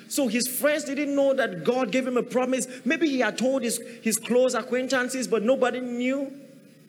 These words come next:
No big deal. But now you're asking him to make it his name. Let everybody start calling you Father of Nations. A man without children. "Father of Nations, how are you today? Father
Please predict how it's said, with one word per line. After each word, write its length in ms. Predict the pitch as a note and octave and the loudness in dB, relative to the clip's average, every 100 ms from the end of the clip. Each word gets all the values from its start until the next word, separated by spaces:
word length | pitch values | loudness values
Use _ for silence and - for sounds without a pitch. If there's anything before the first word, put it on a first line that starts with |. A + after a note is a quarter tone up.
| - - - - - - - - | -20 -20 -20 -20 -20 -20 -20 -10
No 180 | F#3 C#4 | 2 2
big 300 | - C#4 A3 | 4 0 0
deal. 320 | G#3 C#4 C4+ C4 - - - D3 | 0 2 0 -4 -12 -20 -20 -4
But 200 | C#3+ A3+ | 2 2
now 360 | A3+ A#3 C#4 C#4+ | 4 0 2 2
you're 260 | A3+ A3 A#3 | 2 2 0
asking 340 | D#4+ - D#4 | -2 -2 0
him 120 | C#4+ | 0
to 100 | A#3+ | 0
make 300 | A3+ C4 C#4+ | 0 0 -2
it 100 | C4+ | -4
his 180 | G#3+ F#3 | -2 0
name. 360 | A#3 A#3+ D3 - - - - - - | 2 2 0 -6 -16 -20 -20 -20 -4
Let 280 | F3 A#3+ D4+ | 2 4 4
everybody 520 | B3+ C#4+ C#4+ D4 B3+ G3+ | 2 -2 2 2 2 0
start 260 | C4 - | -2 -2
calling 220 | B3 C4+ | 0 2
you 80 | C4 | 2
Father 200 | B3+ F4 | 2 4
of 120 | F4+ | 4
Nations. 580 | F4 F#4 D#4 A#3 E3+ - - - - - - - - - - - - - | 4 4 2 0 -4 -14 -16 -20 -20 -20 -20 -20 -20 -20 -20 -20 -20 -2
A 60 | G3 | 0
man 260 | A3 C4+ | 2 0
without 260 | A3 G#3+ G#3+ | 0 0 -2
children. 360 | G#3 F#3+ D#3 - - - - - - | -6 -6 -8 -10 -20 -20 -20 -20 -14
"Father 380 | - G#4 A4+ A4+ | 4 6 8 6
of 60 | F#4+ A4 | 6 6
Nations, 580 | A4+ G4 D#4+ F#3+ - - - - - | 6 4 2 -2 -8 -14 -20 -20 -6
how 160 | B3 B3 | 0 2
are 80 | |
you 120 | A3 A#3 | 2 0
today? 380 | G3 F#3 D#3 - - - - - - - - - - - - - - | -2 -2 -2 -6 -16 -20 -20 -20 -20 -20 -20 -20 -20 -20 -20 -20 -2
Father 280 | - G#4+ | 4 6